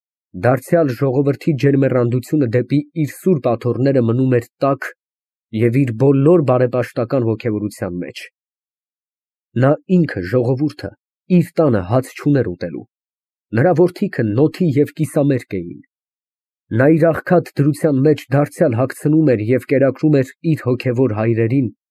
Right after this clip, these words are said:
որպես իր վանքերի պաշտոնյաներին, որպես Աստուծո տան սպասավորներին, որոնց աղոթքով էր ապրում ինքը,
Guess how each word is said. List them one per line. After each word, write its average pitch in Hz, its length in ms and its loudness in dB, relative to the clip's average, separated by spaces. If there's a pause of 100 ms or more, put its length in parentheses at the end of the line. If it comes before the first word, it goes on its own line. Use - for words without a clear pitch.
(320)
որպես 151 400 2
իր 147 160 0
վանքերի 127 440 0
պաշտոնյաներին, 104 840 -4 (760)
որպես 143 400 2
Աստուծո 151 520 2
տան 139 240 2
սպասավորներին, 113 960 -4 (800)
որոնց 151 400 2
աղոթքով 143 560 2
էր 104 180 -2
ապրում 123 340 -2 (120)
ինքը, 127 360 -2